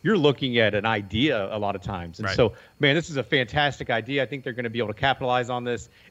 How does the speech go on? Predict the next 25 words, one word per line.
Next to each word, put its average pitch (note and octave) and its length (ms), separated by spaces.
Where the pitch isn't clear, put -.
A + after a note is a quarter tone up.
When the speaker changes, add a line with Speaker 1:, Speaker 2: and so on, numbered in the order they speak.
Speaker 1:
And D3 100
it's B2+ 160
an C#3+ 60
emotional B2+ 640
investment, A2 540
just E3+ 300
like C#3 180
many B2+ 180
times B2 280
when A#2 80
people B2 240
want A#2 200
to - 80
invest A2+ 380
in D3+ 140
that C3 140
I A2+ 180
P G#2+ 280
O, A#2+ 240
and B2+ 120
we C3 100
see - 200
that B2+ 200
initial A#2+ 340
pop, C3+ 520